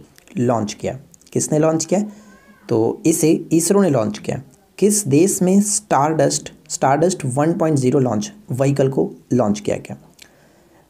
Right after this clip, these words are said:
अब ये कहाँ पे लॉन्च किया गया? अमेरिका में, अमेरिका में, इसे याद रखिएगा। अगला प्रश्न है कि दुनिया का पहला अत्यधिक ऊंचाई वाला, आ, छद्म उपग्रह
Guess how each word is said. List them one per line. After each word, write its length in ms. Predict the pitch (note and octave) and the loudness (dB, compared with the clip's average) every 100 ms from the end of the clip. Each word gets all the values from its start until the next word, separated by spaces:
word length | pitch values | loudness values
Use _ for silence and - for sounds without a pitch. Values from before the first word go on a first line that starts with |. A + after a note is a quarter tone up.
| _ - - _ - | _ -20 -20 _ -4
अब 100 | B2 | 0
ये 160 | C#3 | 0
कहाँ 200 | D#3+ E3+ | 2 0
पे 100 | E3+ | 0
लॉन्च 220 | F3 F3 E3+ | 0 0 0
किया 180 | F3 | -2
गया? 180 | E3+ G#3+ - - B2+ | 0 -2 -4 -8 -2
अमेरिका 400 | B2+ G#2 - - | 0 0 -4 -12
में, 180 | - _ _ - | -14 _ _ 0
अमेरिका 360 | C3+ C#3 D#3 | 2 2 0
में, 160 | D#3 - - | -2 -2 -6
इसे 160 | - A2+ | -4 -2
याद 220 | G#2+ - | -2 -2
रखिएगा। 360 | - - - - - _ _ _ - - _ _ - | -8 -12 -16 -18 -20 _ _ _ -20 -20 _ _ -2
अगला 220 | C#3+ F#3+ | 2 2
प्रश्न 220 | G#3 G#3 | 2 2
है 60 | G3+ | 0
कि 140 | G3+ | 0
दुनिया 280 | E3+ E3 F#3 | 2 2 2
का 100 | G#3 | 0
पहला 380 | G3+ F#3 F3+ E3+ - | 0 0 2 0 -2
अत्यधिक 540 | C#3+ C#3 F3 F3+ G3+ F3+ | -4 0 0 2 2 0
ऊंचाई 280 | - D3 | 2 2
वाला, 380 | D3+ A#2 A2+ F#3+ - _ _ | 2 0 0 -2 -6 _ _
आ, 300 | A#2+ A#2+ A#2+ C3 - - - _ | -4 0 -2 -4 -10 -20 -20 _
छद्म 520 | - - C#3+ C#3+ F#3+ G#3 - - - - - F3+ | -8 -2 0 2 2 -2 -6 -20 -20 -20 -4 0
उपग्रह 380 | F3+ C#3+ G#2+ | 2 2 0